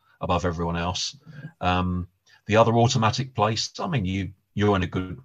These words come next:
a good position to, to get that. So I think if, if you don't, it'll be down to you.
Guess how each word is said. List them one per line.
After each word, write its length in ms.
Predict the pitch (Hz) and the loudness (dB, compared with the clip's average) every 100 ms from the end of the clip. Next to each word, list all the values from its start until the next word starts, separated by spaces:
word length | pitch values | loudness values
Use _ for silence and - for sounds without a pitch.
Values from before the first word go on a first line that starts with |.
| _ | _
a 60 | - | -4
good 180 | 131 131 | -4 -2
position 420 | - 104 90 95 | -2 0 0 -4
to, 120 | - | -6
to 220 | - - 92 | -10 -8 -4
get 240 | 90 - | -4 -2
that. 180 | 90 - _ | -6 -6 _
So 420 | - 90 90 87 - _ _ _ _ _ _ | -6 -4 -4 -6 -10 _ _ _ _ _ _
I 40 | - | -10
think 180 | 90 - | -8 -4
if, 220 | - - _ _ - - | -6 -6 _ _ -20 -6
if 160 | 98 | 0
you 120 | 107 - | 0 6
don't, 320 | 117 110 98 _ | 6 6 -2 _
it'll 200 | 95 92 | -2 0
be 120 | 92 | 0
down 320 | 90 90 87 | 2 0 0
to 120 | 85 90 | -2 -2
you. 280 | 90 90 | 0 -2